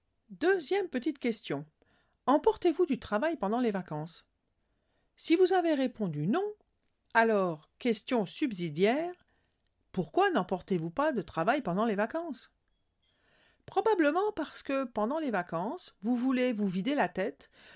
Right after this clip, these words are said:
vous voulez faire un vrai break, vous voulez du vrai repos, une vraie différence avec le reste du temps. J'ai pas raison ? Ok. Encore une question, s'il vous plaît. Pourquoi aspirons-nous tous à ce genre de vacances ?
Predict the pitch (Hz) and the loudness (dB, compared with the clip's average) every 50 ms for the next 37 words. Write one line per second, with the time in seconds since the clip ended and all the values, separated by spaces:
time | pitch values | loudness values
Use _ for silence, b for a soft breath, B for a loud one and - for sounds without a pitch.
0 | B B 170 208 269 277 254 254 269 269 254 254 254 - - 262 247 233 196 185 | B B 0 2 2 4 4 2 2 2 2 2 0 0 0 2 2 2 2 0
1 | 185 180 170 180 226 247 220 156 147 - 214 240 240 - - - - B B B | -2 -2 -2 0 2 2 2 0 2 4 4 4 4 0 -10 -18 -20 B B B
2 | B B B B 165 196 262 262 226 220 240 226 240 233 202 165 180 170 156 180 | B B B B 0 2 2 2 2 2 0 2 2 0 0 0 -4 -2 0 2
3 | 196 240 262 262 247 262 262 233 214 240 240 233 226 220 208 190 170 214 226 330 | 2 4 4 4 2 2 0 0 -2 0 0 0 2 0 0 2 2 4 6 6
4 | 370 359 262 320 294 - - 208 196 208 262 339 339 - 202 185 220 233 - - | 6 6 4 0 -2 0 2 0 2 2 -2 -4 -2 -2 -2 -2 -2 -4 -4 -4
5 | 180 226 254 254 - - 208 190 208 208 180 165 170 _ _ _ _ _ _ _ | -4 -4 -4 -6 -4 -4 -4 -4 -4 -6 -8 -10 -10 _ _ _ _ _ _ _
6 | _ _ _ _ _ _ - - 185 - 220 214 226 247 247 311 359 - _ _ | _ _ _ _ _ _ -4 -4 2 2 4 4 4 4 2 0 -2 -4 _ _
7 | _ _ _ _ _ _ _ _ _ _ _ _ _ - - - - - 143 - | _ _ _ _ _ _ _ _ _ _ _ _ _ 0 0 0 2 -2 -4 -4
8 | - _ _ _ _ _ _ _ _ _ _ _ _ _ _ _ 240 269 277 269 | -6 _ _ _ _ _ _ _ _ _ _ _ _ _ _ _ 0 0 2 2
9 | 294 269 214 208 196 196 233 233 233 - - 330 330 311 - - 262 220 190 196 | 0 0 0 0 -4 -2 -2 -4 -4 -4 -6 -8 -8 -8 -4 -4 -4 -2 -2 -4
10 | 185 - 151 147 175 - _ _ _ b b b b b b b b b b b | -6 -6 -8 -10 -10 -14 _ _ _ b b b b b b b b b b b
11 | - 349 349 - - - 370 359 320 - - _ _ - 254 226 - - - 247 | 2 2 2 2 4 4 6 6 6 4 -2 _ _ -2 -2 -2 -4 -10 -6 -2
12 | 247 220 208 208 196 180 165 160 160 160 - 349 440 453 392 - - 185 156 - | 0 0 0 0 -2 -2 -4 -6 -8 0 2 2 4 4 2 2 0 -2 -2 -2
13 | - 190 185 247 269 247 185 185 180 190 190 190 185 160 151 151 - - - | -2 -2 0 0 0 0 0 -2 -2 -2 -4 -2 -4 -6 -6 -8 -12 -16 -18